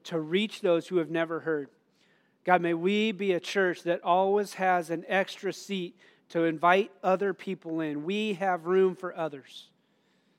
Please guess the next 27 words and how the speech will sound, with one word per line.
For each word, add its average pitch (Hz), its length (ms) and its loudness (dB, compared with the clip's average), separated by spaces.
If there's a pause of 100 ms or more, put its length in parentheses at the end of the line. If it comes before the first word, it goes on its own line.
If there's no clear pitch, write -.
(560)
Because 165 240 -8
we 185 120 0
know 190 160 2
that 185 160 -8
the 175 80 -6
biggest 196 440 0
picture 190 360 -4
of 160 120 -2
all 160 220 -2
is 139 140 -8
this, 151 220 -4
that 175 100 -10
when, 156 180 -4
when 160 140 -2
people 214 420 -6
come 190 280 -4
to 175 80 -8
the 160 120 -8
table, 151 380 -8 (1200)
when 151 140 -4
people 208 360 -2
partake 190 520 0
in 180 80 -4
the 160 100 -2
bread 165 380 0
of 170 180 -6
life, 147 340 -6